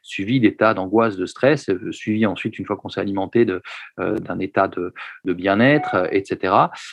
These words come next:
Et donc, ce cercle vicieux est, est capable de, de nous épuiser,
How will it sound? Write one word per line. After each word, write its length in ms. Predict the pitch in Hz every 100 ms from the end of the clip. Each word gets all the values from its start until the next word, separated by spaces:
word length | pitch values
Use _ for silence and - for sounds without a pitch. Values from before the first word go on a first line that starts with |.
| -
Et 100 | -
donc, 300 | 101 123 123
ce 160 | - 107
cercle 440 | - 135 131 113
vicieux 580 | 98 107 - 160 165 110
est, 240 | 107 95 101
est 60 |
capable 380 | - 95 147 139
de, 120 | 104
de 180 | 98 101
nous 280 | 98 98 127
épuiser, 580 | 120 - 107 110 160